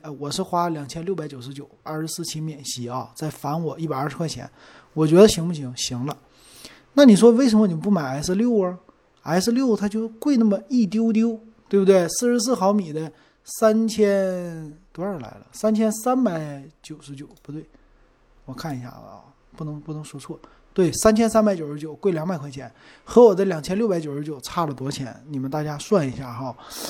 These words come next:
我还是觉得这六七百块钱不愿意花啊，因为外观差不了太多，血氧我也用不到，这就是我的一个考虑，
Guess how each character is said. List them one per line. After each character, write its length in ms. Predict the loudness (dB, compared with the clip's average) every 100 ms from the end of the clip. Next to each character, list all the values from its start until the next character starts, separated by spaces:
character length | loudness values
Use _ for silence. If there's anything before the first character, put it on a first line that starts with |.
| -12 -4
我 140 | 0
还 160 | 4 6
是 100 | 6
觉 220 | 4 4
得 340 | 4 4 0 -6 _ _ _ -20 -20 -4
这 140 | 4 8
六 120 | 8
七 120 | 8
百 120 | 0
块 120 | 0
钱 180 | -4 -4
不 120 | -4 -2
愿 180 | -2
意 60 | -4
花 260 | -6 -12 -14 -20 _ _ -20
啊， 220 | -20 -12
因 140 | -6 -4
为 100 | 2
外 200 | 4 4
观 320 | 2 -2 -4 -8
差 180 | -4 0
不 80 | 0
了 100 | -2
太 200 | -4 -4
多， 200 | -6 -10
血 240 | -2 2
氧 140 | 2 2
我 100 | 0
也 60 | 0
用 160 | -2 -2
不 60 |
到， 160 | 0 0 -2 _ _ _ _ -18 -18 _ _ _ _
这 140 | 4 4
就 100 | 4
是 80 | -2
我 220 | -8 -10
的 80 | -12
一 140 | -10
个 120 | -10
考 280 | -10 -10 -6
虑， 260 | -2 -4